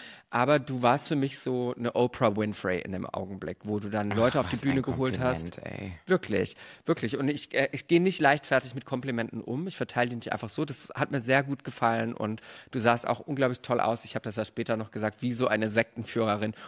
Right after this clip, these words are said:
Speaker 1: Und die Leute, die
Speaker 2: Ja.
Speaker 1: ha-, die hingen dir an den Lippen, die haben dir alles aus der Hand gefressen,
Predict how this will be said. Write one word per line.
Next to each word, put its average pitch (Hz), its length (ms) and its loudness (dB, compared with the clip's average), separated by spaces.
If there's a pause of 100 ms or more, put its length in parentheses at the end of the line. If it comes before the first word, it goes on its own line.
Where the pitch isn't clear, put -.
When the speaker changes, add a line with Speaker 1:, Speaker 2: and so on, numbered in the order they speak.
Speaker 1:
Und 117 140 -4
die 120 80 2
Leute, 117 360 4
die 120 220 0
Speaker 2:
Ja. 107 120 -2
Speaker 1:
ha-, 127 140 4 (240)
die 160 120 0
hingen 175 520 4
dir 123 220 8
an 123 180 4
den 131 140 4
Lippen, 131 520 4
die 127 180 2
haben 135 220 4
dir 147 160 6
alles 143 360 6
aus 127 200 2
der 123 120 6
Hand 131 200 0
gefressen, 113 500 -6